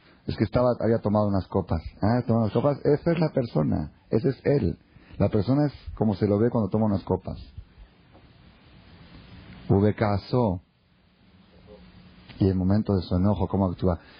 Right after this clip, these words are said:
Dice, "No lo juzgues, es que estaba enojado." Estaba enojado, ese es él. Ese es él.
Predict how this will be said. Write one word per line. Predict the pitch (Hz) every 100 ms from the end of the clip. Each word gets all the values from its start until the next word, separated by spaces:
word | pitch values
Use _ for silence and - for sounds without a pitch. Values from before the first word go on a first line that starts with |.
| -
Dice, | 147
"No | 160
lo | 208
juzgues, | - 180 165 135 127
es | -
que | 143
estaba | - 156 151
enojado." | 135 - 120 104 90 -
Estaba | - 110 127
enojado, | 123 127 135
ese | - 113
es | 127 -
él. | 104 98 95 - -
Ese | - -
es | -
él. | 147 139